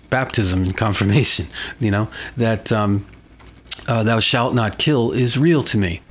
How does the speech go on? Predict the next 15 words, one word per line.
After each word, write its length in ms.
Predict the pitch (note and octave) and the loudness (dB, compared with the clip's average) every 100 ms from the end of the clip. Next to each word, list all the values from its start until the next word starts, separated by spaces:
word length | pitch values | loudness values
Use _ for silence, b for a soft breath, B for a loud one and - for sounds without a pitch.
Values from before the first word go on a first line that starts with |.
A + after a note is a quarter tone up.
| - | -8
Um, 320 | A2 G2+ G2+ - B B B - | -4 -4 -6 -10 B B B -12
and, 360 | - G#2+ G#2 G2+ | -4 0 0 0
um, 260 | G#2 G2 G2 B B | 0 0 -4 B B
to, 320 | - A2+ G#2 - B B B - | 0 2 2 -2 B B B -4
uh, 260 | G#2+ A2+ - B B - | -2 -4 -8 B B -2
and 160 | B2 | 0
so 240 | - D3+ D3+ | 2 4 4
is 140 | B2+ | 4
idolatry, 800 | A#2 A2 A#2+ A#2 G#2+ - F#2+ - - | 2 2 2 2 2 0 -4 -6 -4
okay? 340 | G2+ G2+ G2+ - B | -2 0 -2 -4 B
And 160 | A2+ A#2 | 2 4
these, 200 | C3 B2+ | 4 2
I 120 | A2+ | 2
mean, 220 | A#2 A#2 - - | 2 2 -2 -8
uh, 340 | A#2 F#2+ - | -6 -4 -4